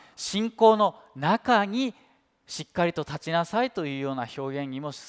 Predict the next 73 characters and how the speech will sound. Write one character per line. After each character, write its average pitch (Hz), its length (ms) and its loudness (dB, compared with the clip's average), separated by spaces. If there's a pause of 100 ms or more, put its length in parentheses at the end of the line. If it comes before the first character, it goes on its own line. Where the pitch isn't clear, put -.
(420)
訳 139 220 -2
す - 100 -12
こ 156 120 -6
と 190 100 -6
が 175 100 0
で 135 140 -4
き 214 120 -10
る 180 80 -6
言 123 120 -10 (120)
葉 92 80 -18
で 90 80 -20
す。 - 140 -20 (540)
私 160 240 0
た 156 80 0
ち - 100 -6
は 151 60 -2
そ 170 140 -6
の 175 100 0 (520)
神 190 200 2
様 156 260 0
か 143 100 0
ら 131 100 4
与 143 220 0
え 143 40 4
ら 143 60 2
れ 143 60 -2
た 143 120 -4
信 165 260 -12
仰 180 220 -4
の 170 100 -4
中 185 240 -4
に 143 80 -10
ど 143 140 -2
っ - 140 -10
ぷ 233 100 -8
り 233 100 -8
と 220 240 -2 (140)
入 226 200 -4
っ 240 40 -10
て、 - 340 -10 (320)
そ - 160 -12
の 247 80 -6
中 302 240 2
で 220 80 6
初 185 300 0
め 302 100 -2
て 113 320 -2 (880)
独 151 140 -4
り 156 80 -6
立 143 220 -4
ち - 20 -16
で 143 100 -4
き 202 160 -12
る 196 100 -6
よ 113 120 -8
う 92 40 -16
に、 - 60 -20 (260)
し - 220 -14
っ - 40 -20
か 175 160 0
り 160 80 -2
と 180 280 -2 (500)
立 139 240 -8
ち 156 60 -2
上 147 140 2
が 180 100 0
る 170 80 -4
こ 175 140 -10
と 226 100 -4
が 196 140 0
で 131 160 -6
き 233 120 -8
る。 190 140 -8